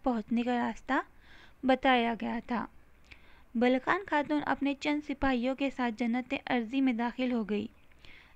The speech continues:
जमरत ने हुसैन को इस जन्नत के तमाम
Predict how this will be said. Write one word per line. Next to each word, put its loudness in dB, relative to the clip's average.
जमरत 2
ने -4
हुसैन 0
को 0
इस -2
जन्नत 0
के -4
तमाम 0